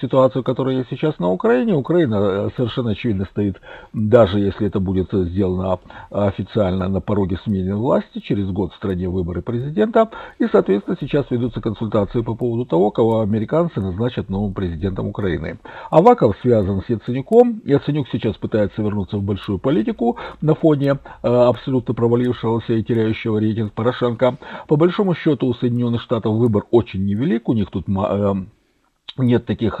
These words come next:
сколько-нибудь реальных и харизматичных фигур, на которые они могут поставить, и они должны делать выбор в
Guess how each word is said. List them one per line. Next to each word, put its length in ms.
сколько-нибудь 500
реальных 480
и 100
харизматичных 680
фигур, 280
на 80
которые 360
они 120
могут 280
поставить, 420
и 120
они 200
должны 480
делать 360
выбор 320
в 280